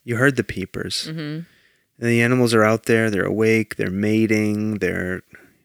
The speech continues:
Speaker 1: trying to get into houses,
Speaker 2: <laughs>
Speaker 1: having babies. It's all happening.
Speaker 2: Mm-hmm,
Speaker 1: The world
Speaker 2: mm-hmm.
Speaker 1: is coming alive.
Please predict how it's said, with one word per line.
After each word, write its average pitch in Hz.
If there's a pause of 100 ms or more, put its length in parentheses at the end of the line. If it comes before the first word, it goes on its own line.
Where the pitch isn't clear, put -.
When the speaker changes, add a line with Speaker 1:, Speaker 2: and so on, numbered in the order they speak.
(640)
Speaker 1:
trying 107
to 107
get 107
into 107
houses, 110 (200)
Speaker 2:
<laughs> 190 (1200)
Speaker 1:
having 113
babies. 110
It's 104
all 127
happening. 101
Speaker 2:
Mm-hmm, 170
Speaker 1:
The 113
world 127
Speaker 2:
mm-hmm. 120
Speaker 1:
is 110
coming 104
alive. 95